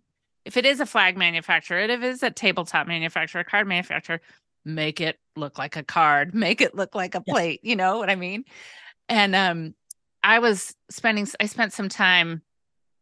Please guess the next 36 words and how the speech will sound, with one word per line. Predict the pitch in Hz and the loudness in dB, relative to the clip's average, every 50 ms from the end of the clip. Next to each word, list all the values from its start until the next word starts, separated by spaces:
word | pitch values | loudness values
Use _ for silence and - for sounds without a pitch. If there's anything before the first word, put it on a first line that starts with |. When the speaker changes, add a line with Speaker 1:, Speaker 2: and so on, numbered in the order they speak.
| _ _ _ _ - | _ _ _ _ -8
Speaker 1:
on | 208 196 | -6 -2
your | 202 226 262 277 | 2 4 4 2
site | - - 202 156 127 - | 2 2 0 0 0 -2
today | - 160 143 135 | -4 -4 -2 -2
looking | 139 143 151 - 170 156 156 | -2 -4 -6 -6 -6 -6 -2
at | 143 | 0
artists, | 131 127 139 143 143 139 - - | 2 2 2 2 2 0 -2 -4
and, | - 165 160 - _ _ - | -8 -6 -6 -6 _ _ -8
you | 185 175 | -8 -6
know, | 165 156 | -4 -4
I'm | 151 151 - _ - | -6 -6 -10 _ -10
always | - 220 208 196 180 190 | -6 -2 -2 -2 0 -2
looking, | 190 185 190 170 160 | -2 -4 -4 -4 -2
I'm | 160 160 160 | -2 -2 0
always | 156 175 196 196 180 - | 0 0 0 0 -2 -2
thinking, | - 190 185 - - 160 151 151 | -4 -4 -4 -4 -6 -8 -8 -4
and | 151 156 | 0 2
I, | 160 156 - - | 2 2 0 -2
I | - | -4
thought, | - 170 139 - - | 0 0 0 0 0
"Oh | 240 254 | -4 -6
my | 208 147 | -4 0
gosh, | 175 185 - - - - - - - - - - - - | 0 0 0 -2 -6 -18 -20 -20 -20 -20 -20 -16 -6 -6
I'll | 175 180 | -6 -4
have | 175 185 220 240 - | -2 -2 -4 -4 0
to | - | 0
ask | 135 135 175 208 180 - - - | 2 4 4 2 2 0 0 -2
afterwards | 180 185 - - 160 151 156 - | -2 -2 -2 -4 -4 -4 -4 -4
about | 147 143 127 123 - - | -4 -4 -4 -4 -4 -2
so-and-so | - 311 269 254 247 - - 240 226 202 | 0 2 2 2 0 0 0 0 0 0
and | 175 170 | -2 -2
so-and-so," | - 247 226 220 220 - 226 214 208 | 0 0 0 0 0 2 0 2 2
because | 208 220 - - 185 180 170 - | 0 -2 0 0 0 0 0 2
I'm | 139 147 165 175 | 2 2 2 0
thinking | - - 165 175 185 - 165 160 156 147 | -2 -4 -4 -4 -4 -4 -4 -4 -4 -4
of | 143 135 131 - - | -6 -6 -6 -10 -16